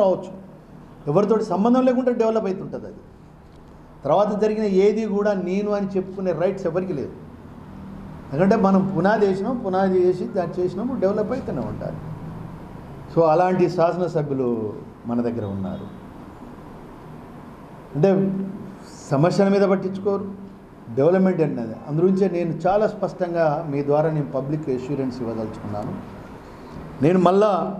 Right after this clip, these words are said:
almost all టూ థౌజండ్ ఎయిటీన్ ఎన్నికల తర్వాత నేను పొలిటికల్గా సైలెంట్ అయినా, but భారతీయ జనతా పార్టీ నాకు ఒక అవకాశం ఇస్తానన్నప్పుడు నేను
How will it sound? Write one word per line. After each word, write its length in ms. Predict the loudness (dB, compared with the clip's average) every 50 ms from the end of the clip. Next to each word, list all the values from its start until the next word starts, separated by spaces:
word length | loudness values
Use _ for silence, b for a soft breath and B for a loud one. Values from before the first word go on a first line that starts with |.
| -10 -14 -16 -18 -20 -20 -20 -20 -20 -14 -6 -2 0
almost 340 | 2 2 2 2 2 2 2 2 4
all 100 | 2 0 -2 -4 -8 -12 -12 -14 -16 -16 -10 -4
టూ 80 | -2 0 2
థౌజండ్ 280 | 2 2 2 0 0 2 2
ఎయిటీన్ 340 | 2 0 2 -2 -2 0 0 0
ఎన్నికల 360 | 0 2 0 0 0 -2 -2 0 0
తర్వాత 260 | 2 2 2 2 0 -2 -2 -2
నేను 220 | -2 -4 -4 -4 -4 -4 -6 -6 -8 -12 -16 -18 -20 -20 -20 -20 -20 -20 -20 -20 -20 -20 -8 0 2
పొలిటికల్గా 580 | 2 4 4 6 6 6 4 4 4 4 4 4 2 0 -2 -8 -12 -14 -8 -4
సైలెంట్ 400 | 0 2 4 4 2 2 2 2
అయినా, 220 | 2 2 0 -2 -4 -4 -6 -6 -2 0
but 140 | 0 0 0 -4 -6 0 2 4
భారతీయ 360 | 4 4 2 2 0 -2 -2 0 -2
జనతా 260 | -2 0 0 0 0 0 0
పార్టీ 300 | -4 -4 -4 -4 -6 -6 -6 -8 -12 -14 -14 -16 -16 -16 -16 -16 -14 -14 -14 -14 -10 -4
నాకు 180 | -4 -2 2 0 0
ఒక 100 | 2 4 4 4
అవకాశం 460 | 4 4 4 2 2 2 2 -2 -4 -4 -4 -4
ఇస్తానన్నప్పుడు 880 | -6 -8 -4 0 0 0 0 0 -2 -2 0 0 -2 -2 -2 -2 -2 -2 0 0 0
నేను 240 | 0 0 -2 -2